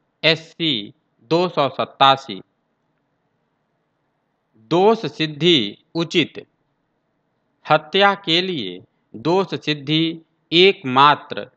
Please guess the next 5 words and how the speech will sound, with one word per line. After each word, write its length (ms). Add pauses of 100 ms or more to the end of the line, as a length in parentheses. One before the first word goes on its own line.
(240)
प्रत्यक्षदर्शी 1080
साक्षियों 720
के 220 (120)
परिसाक्ष्य 680
के 240